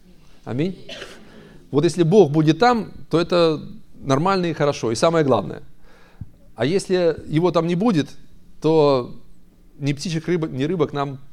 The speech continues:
там не надо. Мы здесь с птичками и рыбками живем, и что? Намного нам от этого легче. Решает это наши проблемы? Да? Одни расходы.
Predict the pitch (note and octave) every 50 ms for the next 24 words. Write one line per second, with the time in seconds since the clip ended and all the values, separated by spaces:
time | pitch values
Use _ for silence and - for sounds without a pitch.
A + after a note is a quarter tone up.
0 | - - - - - - - _ - - D3 - C#3+ C3+ C3 C3 C3+ B2 A#2 G2+
1 | G#2+ A2 A#2 C#3 D#3+ D#3+ D#3 D3+ D3+ - - - - - - - - B2 A2 D3
2 | F3 C#3 - - - - - - - - - - D#3 - - C#3 C3+ C#3+ C#3 C3
3 | C3+ C3+ C3 A#2 A#2 C#3 F3 F3+ D3+ C3+ - - - A2 A2+ A2+ - - - -
4 | - - - - - - - - - - - - - - - - _ _ - -
5 | - - - - - _ - - A#2 B2 D3 F#3 F#3+ F3 D#3+ D3 C3+ A#2+ B2 A2+
6 | A2+ A2 G#2+ A2 A2 - - - - - - - - - _ - - - - -
7 | - - - - - - - - - - - - - _ _ - B2+ C3 - -
8 | G3+ F#3+ D#3+ E3 C#3+ C3+ B2 A2+ - A#2 - A2+ G#2+ G2+ G2+ G2 G2 G2+ - A2+
9 | - - - - - - - - - - - - - - _ - - - - -
10 | - - _ - - - - A#2+ C3 D3 D3+ - - - - - - - - -
11 | - - _ - - - - - - - - B2+ C3+ D#3+ F3+ F3 E3 - - D#3+
12 | B2 -